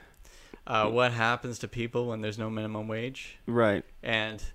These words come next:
Speaker 1: you know, uh, the attack on socialism, but it seems to, people seem pretty happy, and think about the, Finland's the happiest country.
Speaker 2: Right.
Speaker 1: Yeah, and they, I think they would have more socially progressive things going on.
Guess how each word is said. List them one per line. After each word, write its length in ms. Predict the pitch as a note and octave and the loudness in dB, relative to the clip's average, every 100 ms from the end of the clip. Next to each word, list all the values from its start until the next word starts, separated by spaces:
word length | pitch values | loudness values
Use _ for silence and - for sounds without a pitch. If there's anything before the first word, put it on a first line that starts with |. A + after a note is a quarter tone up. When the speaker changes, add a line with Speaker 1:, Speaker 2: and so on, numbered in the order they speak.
| - _ _ _ - _ - _ _ - | -12 _ _ _ -20 _ -20 _ _ -12
Speaker 1:
you 80 | G#2+ | -8
know, 160 | G2+ | -4
uh, 380 | G2 D#2+ F2+ F2+ - | -2 0 0 -4 -6
the 100 | A#2+ | -6
attack 380 | G2+ - A#2 A2 | 0 2 0 -2
on 120 | G#2+ | -4
socialism, 800 | - - A2 - A#2+ A#2+ B2 C#3+ | -2 2 2 2 2 2 0 -2
but 100 | A#2 | 0
it 120 | A2+ - | -2 -4
seems 320 | - C#4 E4 | -4 -4 0
to, 280 | - G#2 - - _ _ - - | 0 0 -4 -14 _ _ -20 -12
people 240 | - C4+ | -10 -8
seem 220 | - C3 A2+ | -6 -6 -6
pretty 200 | A#2 A2 | -4 -4
happy, 500 | G#2 G2+ A2 C#3+ B2+ | -2 -2 -2 -2 -2
and 220 | G#2 G2+ - - - | -4 -8 -16 -20 -12
think 200 | - C#3+ | -4 -2
about 120 | A#2+ | 0
the, 80 | A#2 C3+ | 0 -4
Finland's 400 | - C#3+ D3 D#3 | -2 0 0 0
the 80 | C#3 | 0
happiest 480 | A2+ B2+ C3+ C3+ B2 | 2 0 0 -2 -4
country. 460 | - C3+ C#3 E3+ A3 - | -4 -4 -2 -4 -2 8
Speaker 2:
Right. 380 | D3 C3 E3 - - | 12 12 10 2 -2
Speaker 1:
Yeah, 300 | A#2+ B2+ D#3 | 0 2 0
and 140 | A#2+ | 0
they, 180 | B2 B2 | 2 0
I 120 | - | -2
think 320 | B2 - D#3+ - | -6 -4 -6 -2
they 200 | B2+ B2 | 0 2
would 240 | A#2 A2 | 0 -2
have 260 | A2+ G#2+ G#2+ | 0 -2 -2
more 240 | A2 G#2+ | -4 -4
socially 640 | G#2 - A2+ A2 A2+ A2+ A2 | -4 0 0 0 -2 -2 -2
progressive 720 | - A2 A2 G2 A2+ C3 B2 | -4 -4 0 -2 -2 -6 -8
things 360 | - B2 B2 - | -6 -4 -4 -4
going 260 | B2 A#2+ | -2 0
on. 280 | A#2+ B2+ F3+ | 0 -2 -4